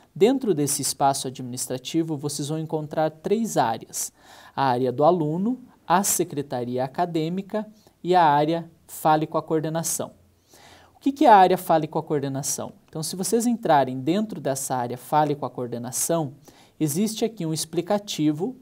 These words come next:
do que se trata essa área Fale com a Coordenação, é, comentando que é o espaço direto de comunicação de vocês com a coordenação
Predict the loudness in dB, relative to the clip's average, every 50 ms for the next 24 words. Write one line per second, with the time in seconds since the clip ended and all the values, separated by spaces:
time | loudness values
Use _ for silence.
0 | _ -12 -12 -10 -8 -6 -4 -4 -4 -4 -6 -6 -6 -2 0 0 0 0 -2 -4
1 | -6 -6 -6 -4 -4 -2 -2 -4 -4 -6 -8 -10 -14 _ _ _ _ _ _ _
2 | -6 -2 -2 0 0 -2 -6 -8 -10 -8 -6 -6 -6 -4 -4 -4 -4 -4 -4 -2
3 | 0 0 0 0 -2 -4 -8 -14 _ _ -20 _ _ -20 -20 _ _ _ -6 -4
4 | -2 0 0 0 -2 -4 -4 -4 -2 -2 0 0 -2 -2 0 0 0 2 0 -2
5 | -4 -6 -2 2 4 6 6 4 2 -2 -4 0 2 2 4 2 2 -2 -6 -6
6 | -2 0 2 2 4 4 4 2 2 0 -2 -6 -6 -6 -8 -8 -8 -6 -6 -6
7 | -6 -6 -6 -6 -6 -6 -6 -6 -6 -6 -2 -2 -2 -2 -2 -2 -2 0 0 -2
8 | -2 -4 _ -2 -2 0 2 0 0 0 0 -2 -2 -2 -2 -2 -4 -6 -6 -6
9 | -6 -6 -4 -4 -6 -6 -8 -10